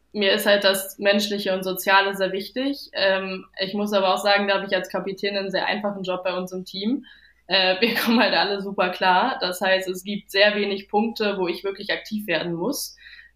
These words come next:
Ähm, und von daher macht es das definitiv einfacher. Aber da ist mein Anspruch an mich selbst halt auch, dass ich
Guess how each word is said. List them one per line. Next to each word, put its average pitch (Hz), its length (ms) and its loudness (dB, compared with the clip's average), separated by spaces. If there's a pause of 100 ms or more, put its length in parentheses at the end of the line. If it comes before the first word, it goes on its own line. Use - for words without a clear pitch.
(100)
Ähm, 180 480 -2
und 180 160 -4
von 185 180 -2
daher 180 220 6
macht 180 240 0
es 190 120 -8
das 185 220 0
definitiv 190 560 -6
einfacher. 202 800 2
Aber 175 400 2 (100)
da 175 160 6
ist - 140 -2
mein - 140 -4
Anspruch 196 400 -4
an 175 120 -2
mich 180 180 -6
selbst 180 300 -4
halt 170 160 -6
auch, 185 240 2
dass 170 200 -4
ich 180 180 -6